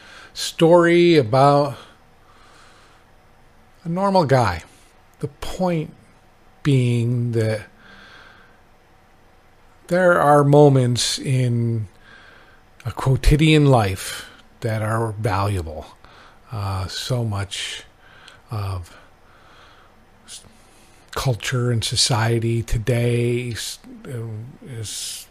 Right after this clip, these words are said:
around these epic moments, uh, trying to make everything an epic moment. But, uh,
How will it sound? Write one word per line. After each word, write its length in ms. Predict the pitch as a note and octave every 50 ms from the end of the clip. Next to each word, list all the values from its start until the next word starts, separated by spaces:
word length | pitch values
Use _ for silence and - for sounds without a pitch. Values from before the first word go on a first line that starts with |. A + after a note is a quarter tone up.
| _ _ -
around 800 | - B2+ B2+ C3 C#3 C3 B2+ B2+ B2+ B2+ B2+ B2+ B2 A#2+ A#2 G#2+ G2
these 640 | A#2 A#2 A#2 A#2 A2+ A2+ G2+ - - - - - - _ - - - _ _ _ -
epic 540 | - A#3+ A#3+ - - A#2 E2+ E2 - - - - -
moments, 880 | A#2 A2+ A#2 B2 B2+ C#3 C3+ A#2 G2+ F#2 F#2 F2+ - - - - - - _ _ - - - - - - - - _ _ _ -
uh, 240 | G#2+ G#2+ G#2 G#2 G#2
trying 240 | - - A2+ B2
to 60 | A#2 A2
make 180 | G#2 F#2 E2+ F#2
everything 680 | G2 - C#3+ B2 A2 G2 F#2+ F2 - - G2+ G2 F#2
an 100 | F2+ F#2
epic 400 | F#2+ F#2 - - F#2+ F#2 - -
moment. 640 | G2+ G2 G2 G2 G2 G2 G2 F#2+ - - - - - - - _ _ _ _ _
But, 520 | - G#2+ F#2+ F#2+ F#2 - _ - - - -
uh, 360 | A2+ G#2+ G#2+ G#2+ G#2+ G#2 -